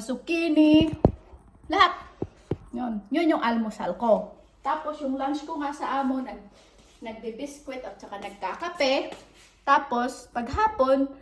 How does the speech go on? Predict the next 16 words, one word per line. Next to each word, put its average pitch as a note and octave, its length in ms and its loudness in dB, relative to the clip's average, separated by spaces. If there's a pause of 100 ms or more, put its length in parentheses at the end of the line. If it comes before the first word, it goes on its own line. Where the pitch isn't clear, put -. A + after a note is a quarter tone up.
(360)
yun E4 160 0
na, B3+ 160 4
kinakain B3+ 640 -2
ko C4 80 -4
na B3+ 160 0
yung F4+ 400 0
prutas C#4 420 -4
at - 160 -12
gulay B3 380 -10
ko - 160 -12
hanggang G4 640 -10 (760)
alas B3 320 -6
singko, A#3+ 640 -12 (400)
six - 400 -18
ng A#3+ 160 -16
gabi. B3+ 200 -10